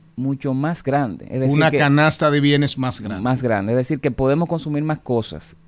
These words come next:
Speaker 1: Y obviamente, si consumimos más cosas, los seres humanos somos, debemos ser más
Speaker 2: Más
Speaker 1: felices.
Speaker 2: felices.
Speaker 1: Porque estamos consumiendo, estamos consumiendo
Speaker 2: ¿Mm?
Speaker 1: más comida, más ropa, etcétera. Ahora bien, hay que ver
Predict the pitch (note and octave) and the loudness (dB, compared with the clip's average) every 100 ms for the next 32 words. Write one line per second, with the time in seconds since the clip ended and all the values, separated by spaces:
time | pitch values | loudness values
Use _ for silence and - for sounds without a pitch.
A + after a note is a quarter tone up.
0 | - C#3 E3+ F3+ E3+ F3 F3 D#3 C3 A#2+ | -6 0 2 2 0 -2 -4 -2 -4 -2
1 | A#2+ C3+ C#3+ E3+ - D#3+ F3 G#3+ D3+ B2+ | -2 0 0 -4 -2 -2 -2 -8 -6 -4
2 | B2+ C#3 C3+ D3 C3 B2+ B2+ - - A#2+ | -6 -6 -6 -8 -8 -6 -6 -8 -6 2
3 | D#3+ F#3 D#3+ D3+ D3 G3 A3 G#3 G3 F3 | 4 4 0 -2 4 6 6 6 4 2
4 | B2+ G2 - - - F#3 F#3+ A3 F#3 G3+ | -2 -10 -12 -14 0 2 4 4 6 6
5 | F3+ D3 D#3 G3 C3 A2+ D3 E3 E3+ - | 4 0 0 0 0 2 2 2 -4 -6
6 | - - C3+ G3 C3 C3 A#2+ A2+ A#2 G#3+ | -16 -14 -6 -2 0 2 2 0 0 2
7 | F#3 D3+ B2 A2+ F3 G3 E3+ A#2 - G#2 | 2 0 0 0 0 0 -2 -8 -4 -4
8 | - - _ - - - - - _ - | -6 -16 _ -20 -20 -20 -20 -20 _ 6
9 | F#3 F#3+ C3+ A#2 _ F3 A3 B3+ A3+ G3 | 8 8 6 0 _ 4 4 4 4 4
10 | F#3+ | 0